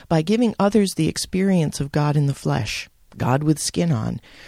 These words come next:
we help others recognize and accept God's love. If you have never received something you didn't deserve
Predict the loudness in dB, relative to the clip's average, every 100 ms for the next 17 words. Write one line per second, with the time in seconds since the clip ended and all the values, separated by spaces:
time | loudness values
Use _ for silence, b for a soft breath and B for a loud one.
0 | B B 0 2 -2 -2 0 0 0 -2
1 | -2 -2 -2 -4 -2 -2 -2 0 0 -2
2 | -4 -6 -4 -6 -4 -4 -2 -2 -4 -14
3 | _ _ B B B B B -4 -2 0
4 | 2 4 4 4 4 2 0 -2 -4 -4
5 | -4 -4 -2 -2 0 0 0 2 0 0
6 | -2 0 0 0 -2